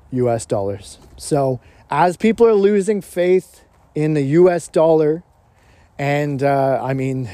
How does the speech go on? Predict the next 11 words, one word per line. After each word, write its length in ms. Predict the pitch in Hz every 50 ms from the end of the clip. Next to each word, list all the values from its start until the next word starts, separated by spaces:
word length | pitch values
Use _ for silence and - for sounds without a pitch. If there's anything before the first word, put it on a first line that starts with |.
| - - -
<laughs> 160 | 127 135 135
also 460 | - 139 139 139 - - 151 139 135
the 140 | 135 123 135
Canadian 500 | - - 147 127 131 143 143 147 151 139
dollar 300 | 135 143 139 143 143 143
for 120 | - - 143
that 180 | 143 143 139
matter, 380 | 131 135 135 139 147 160 165 - _ _ _ _ - - - - -
and 240 | 165 160 165 165 160
when 160 | 165 156 151
really 720 | 147 147 156 185 226 254 254 220 190 170 160 160 156